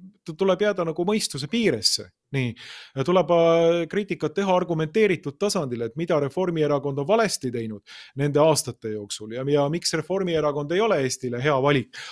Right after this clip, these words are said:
Aga selliste siltide loopimine Objektiivis jääb ära. Me ei hakka loopima selliseid silte, isegi oma oponentide peale. Aga tundub, et Postimehes ja igal pool mujal ei ole see probleem. Ja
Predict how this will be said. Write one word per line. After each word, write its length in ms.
Aga 160
selliste 400
siltide 420
loopimine 480
Objektiivis 540
jääb 160
ära. 160
Me 80
ei 80
hakka 260
loopima 460
selliseid 420
silte, 480
isegi 240
oma 220
oponentide 640
peale. 280
Aga 140
tundub, 240
et 80
Postimehes 640
ja 160
igal 240
pool 160
mujal 300
ei 120
ole 220
see 220
probleem. 480
Ja 160